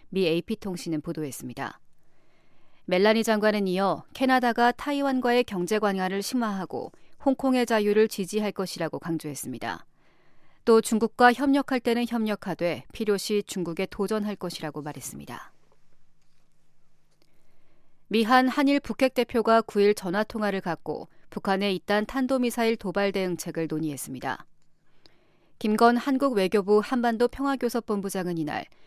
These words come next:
성김 미 국무부 대북특별대표, 후나코시 다케히로 일본 외무성 아시아 대양주 국장과 각각 통화를 했다고 한국 외교부가 밝혔습니다. 이들 수석 대표들은 통화에서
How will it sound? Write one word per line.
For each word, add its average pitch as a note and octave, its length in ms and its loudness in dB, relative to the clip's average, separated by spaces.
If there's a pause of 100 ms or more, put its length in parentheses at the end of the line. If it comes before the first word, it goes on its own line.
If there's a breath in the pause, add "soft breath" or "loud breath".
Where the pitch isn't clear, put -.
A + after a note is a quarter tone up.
(160 soft breath)
성김 G3+ 560 0
미 G3 140 2
국무부 G3+ 480 -2
대북특별대표, G3+ 1080 -4 (440 soft breath)
후나코시 C4+ 500 2
다케히로 G3+ 760 0
일본 G3 320 0
외무성 F3 600 0
아시아 G#3 380 0
대양주 G3+ 480 -2
국장과 F3+ 500 -4
각각 F#3 360 -8
통화를 A3 380 -4
했다고 E3 520 -8 (320 soft breath)
한국 F#3 360 0
외교부가 E3 500 0
밝혔습니다. D3 720 -10 (1160)
이들 G#3+ 200 4
수석 C#4 300 -2
대표들은 A#3+ 500 2
통화에서 G3+ 640 -2